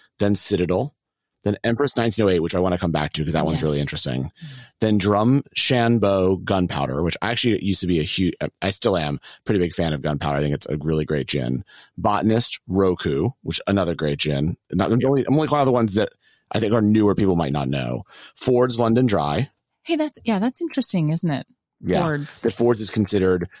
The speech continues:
Speaker 1: this super premium, but it does not
Speaker 2: Isn't
Speaker 1: price
Speaker 2: it
Speaker 1: that.
Speaker 2: not? Right.
Speaker 1: That's, so I'm very confused by that because it's actually, I thought around more of the, like, the pricing of a Tanqueray,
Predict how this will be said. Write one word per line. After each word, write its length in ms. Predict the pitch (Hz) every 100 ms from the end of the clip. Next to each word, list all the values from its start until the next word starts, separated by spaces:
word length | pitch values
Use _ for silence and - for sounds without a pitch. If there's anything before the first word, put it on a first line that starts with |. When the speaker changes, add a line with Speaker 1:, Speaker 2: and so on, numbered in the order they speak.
| -
Speaker 1:
this 140 | 101
super 260 | - 107 98
premium, 400 | - 117 104 90
but 120 | 90
it 40 |
does 160 | 92 110
not 160 | 135 -
Speaker 2:
Isn't 80 | 233
Speaker 1:
price 160 | 240 254
Speaker 2:
it 40 |
Speaker 1:
that. 40 | -
Speaker 2:
not? 340 | 156 262 302 -
Right. 200 | 220 233
Speaker 1:
That's, 160 | 123
so 100 | -
I'm 160 | 113 120
very 180 | 117 120
confused 560 | 117 98 - 107 92 -
by 140 | - 85
that 300 | 87 73 -
because 260 | 90 87
it's 120 | 90 95
actually, 480 | 92 95 90 87 - - - -
I 80 | 117
thought 160 | 117
around 280 | 95 90 87
more 280 | 85 87 82
of 220 | 82 78
the, 500 | 87 80 78 76 73 _ _ _ _ -
like, 260 | 87 - _
the 100 | 98
pricing 460 | - 95 87 90 82
of 380 | 76 - - _ -
a 20 | 101
Tanqueray, 520 | 98 92 120 135